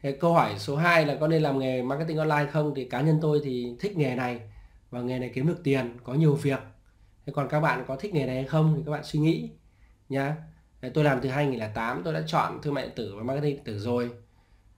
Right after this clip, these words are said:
À, nếu mà các bạn muốn học nghề, học kinh nghiệm, học tư vấn, vân vân để phát triển nghề nghiệp của mình thì,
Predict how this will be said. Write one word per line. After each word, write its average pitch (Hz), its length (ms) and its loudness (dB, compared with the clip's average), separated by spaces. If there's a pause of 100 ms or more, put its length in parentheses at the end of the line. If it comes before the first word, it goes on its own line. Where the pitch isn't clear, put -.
À, 123 140 -14
nếu 131 120 -2
mà 156 120 0
các 156 80 2
bạn 135 240 2
muốn 131 140 0
học 143 240 -4
nghề, 131 360 0
học 120 200 -10
kinh 143 200 0
nghiệm, 151 400 -2
học 123 200 -12
tư 143 140 -4
vấn, 135 420 -2
vân 160 140 -2
vân 151 340 0 (540)
để 113 200 -6
phát 131 140 -2
triển 117 240 -2
nghề 120 100 -6
nghiệp 123 200 -4
của 117 80 -8
mình 120 260 -6
thì, 120 260 -8